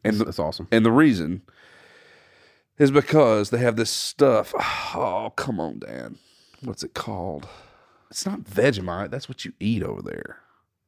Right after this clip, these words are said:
Speaker 1: Metagary. I knew I knew it. Metagary is what it's called. Metagary is how they say it. So it's basically, like,
Speaker 2: I'll have to look that up.
Speaker 1: this super thick,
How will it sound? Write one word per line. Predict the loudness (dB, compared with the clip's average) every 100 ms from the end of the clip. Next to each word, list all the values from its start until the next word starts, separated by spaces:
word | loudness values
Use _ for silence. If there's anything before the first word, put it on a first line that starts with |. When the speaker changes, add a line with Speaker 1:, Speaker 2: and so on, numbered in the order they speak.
| _ _ _ _ _
Speaker 1:
Metagary. | 4 6 6 6 4 2 0 0
I | 4
knew | 4
I | 4
knew | 2 2
it. | 0 -4 -4
Metagary | 4 4 4 2 0
is | -2
what | -4
it's | -4
called. | -6 2
Metagary | 4 4 4 4 6 4 0
is | -4
how | -4
they | -4
say | -4 -4
it. | -4 -8 _
So | 4 4 4 _ _ _
it's | -2
basically, | 6 6 6 4
like, | 6 4 -2 -16 _ -4
Speaker 2:
I'll |
have | -4
to | 0
look | -2 2
that | 2
up. | 2 4
Speaker 1:
this | 2 2
super | 0 2 2 2
thick, | 0 -2 6 6 6 -4 -14